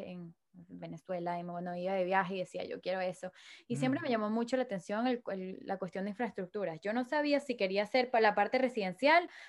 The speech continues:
Speaker 1: o si me quería ir. Hubo un momento donde a mí me llamaron muchísimo la atención, eh, muchísima atención las, los puentes. Y dije, "Nada, me voy a ir por la parte de construcción de puentes, por la construcción de, de dams, ¿sabes? Todo lo que es la parte de agua".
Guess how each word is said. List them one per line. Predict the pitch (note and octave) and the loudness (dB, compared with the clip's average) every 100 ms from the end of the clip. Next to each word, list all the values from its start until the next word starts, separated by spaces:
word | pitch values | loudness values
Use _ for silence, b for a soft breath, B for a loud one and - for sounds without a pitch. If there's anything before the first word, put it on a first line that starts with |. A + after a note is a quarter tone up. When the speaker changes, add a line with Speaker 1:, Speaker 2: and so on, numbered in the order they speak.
| B | B
Speaker 1:
o | A3 | -4
si | A#3+ | 0
me | A3 | 2
quería | A3 G#3 G#3 | 4 6 8
ir. | B3 B3 | 10 10
Hubo | B3 | 10
un | C4 | 8
momento | C#4 C4+ B3+ C4 | 8 8 6 6
donde | A#3 | 4
a | |
mí | G3 | 2
me | G#3 A#3+ | 2 4
llamaron | A3 F#3+ G#3+ | 4 4 2
muchísimo | A#3 A3+ G#3 B3 | 2 0 2 4
la | |
atención, | A#3+ F#3+ F3+ F#3+ F#3+ | 4 0 -2 -2 -2
eh, | - C#3+ | -4 -2
muchísima | G#3 G3 G3+ A#3+ | -4 -4 -4 -4
atención | A3+ F#3+ F#3+ | -2 -2 -2
las, | F#3+ - | -4 -2
los | A3 - | -4 0
puentes. | G#3+ E3+ D#3+ - _ b b b | 0 -2 -10 -18 _ b b b
Y | G#3+ | 4
dije, | A3+ G3+ | 6 6
"Nada, | F#3+ F#3+ | 6 4
me | F3 | 4
voy | E3+ F3+ | 2 4
a | G3 | 6
ir | C4+ | 6
por | C#4 B3 | 6 4
la | F3 | 6
parte | F#3+ F#3+ | 6 6
de | B3 | 4
construcción | A#3+ F#3+ - E3 | 2 -2 -4 -4
de | E3 | 2
puentes, | C#4+ E4 D#4 D4 | 4 6 4 4
por | - | 4
la | F#3+ | 2
construcción | F#3 F#3 F3+ F3 F3 | 2 0 -2 -2 0
de, | F#3+ G#3+ G3+ B B B _ | 2 4 2 B B B _
de | G3 F#3+ G3 F#3 E3+ E3+ | 0 4 6 8 6 8
dams, | A#3+ C4+ C4 | 8 10 8
¿sabes? | A#3+ G3 | 6 6
Todo | G#3+ | 6
lo | A#3 | 8
que | A#3 | 8
es | |
la | A3 | 6
parte | A3 A3 G#3 | 6 6 6
de | |
agua". | F3+ E3+ D#3+ | 6 4 0